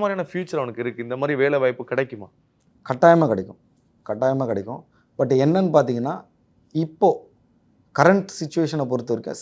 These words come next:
Speaker 2: சென்ட்ரல் கவர்மெண்ட் ஜாப்ஸ், சென்ட்ரல் கவர்மெண்ட் ஜாப்ஸு எல்லா இடத்துலையுமே all over இந்தியா, அ, ரெக்ரூட்மெண்ட் எல்லாத்துலேயுமே டென்னிஸ் பால் கிரிக்கெட்டுக்கு அப்ளிகபிள் வந்தாச்சு டூ தௌசண்ட்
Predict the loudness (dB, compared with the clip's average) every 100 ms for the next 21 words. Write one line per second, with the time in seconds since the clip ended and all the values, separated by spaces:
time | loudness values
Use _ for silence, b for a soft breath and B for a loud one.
0 | -2 0 0 2 0 0 -6 -8 -10 -18
1 | -20 -20 _ _ _ _ _ _ _ _
2 | -6 -4 -2 0 0 0 -2 -4 -8 -8
3 | -8 -14 -4 0 2 0 0 -2 -4 -4
4 | -6 -12 _ _ _ _ _ -14 -4 4
5 | 6 6 4 4 4 2 2 -4 -18 -14
6 | -10 -8 -8 -6 -6 -6 -6 -4 -4 -6
7 | -8 -12 -14 -12 -8 -8 -6 -8 -8 -12
8 | -12 -12 -12 -14 _ _ _ _ _ _
9 | _ _ _ -10 -4 -2 -2 -2 -4 -2
10 | -2 -2 -4 -10 -10 _ -6 -4 -4 -8
11 | -10